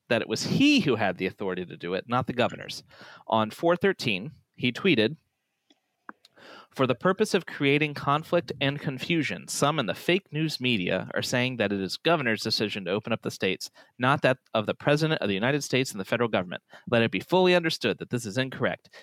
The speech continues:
It is the decision of the president, and for many good reasons." The next day, he said the federal government has absolute power when, in reference to opening the country. Absolute power.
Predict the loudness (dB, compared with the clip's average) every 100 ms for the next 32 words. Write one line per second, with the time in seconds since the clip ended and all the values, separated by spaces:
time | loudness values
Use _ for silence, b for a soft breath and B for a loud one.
0 | 0 2 2 0 -4 0 2 2 0 -2
1 | -2 0 0 0 0 -8 -12 _ _ -6
2 | -4 -2 0 0 0 0 0 -2 -6 -16
3 | -16 -18 _ _ 0 2 2 2 2 4
4 | 4 2 -2 -2 0 2 2 2 2 2
5 | 2 4 2 2 -2 0 -2 -2 -2 0
6 | 0 0 2 2 2 2 2 0 -6 -16
7 | _ _ _ -6 -4 -4 _ -2 0 0
8 | -2 -6 -8 -8 -6 -6 -6 -6 -6 -10
9 | -10 -12 -6 2 2 2 -2 0 0 -2